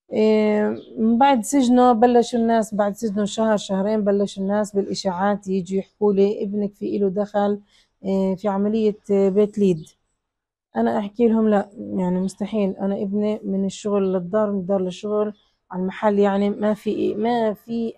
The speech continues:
أي بوادر بتعطيني إنه ابني، يعني، عامل إشي".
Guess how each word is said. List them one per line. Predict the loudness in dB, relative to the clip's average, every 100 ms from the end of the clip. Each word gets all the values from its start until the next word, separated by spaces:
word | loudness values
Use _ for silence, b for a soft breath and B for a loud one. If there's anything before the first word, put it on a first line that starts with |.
| -4
أي | 0 0 0 -2 -6 _ _ -2
بوادر | 2 4 2 2 2 2 -2
بتعطيني | -4 -4 0 0 2 0 0
إنه | 0
ابني، | 0 -2 0 2 0 -4
يعني، | -8 -4 -4 -4 _ _ _ -4
عامل | 0 2 2 -2
إشي". | -4 -8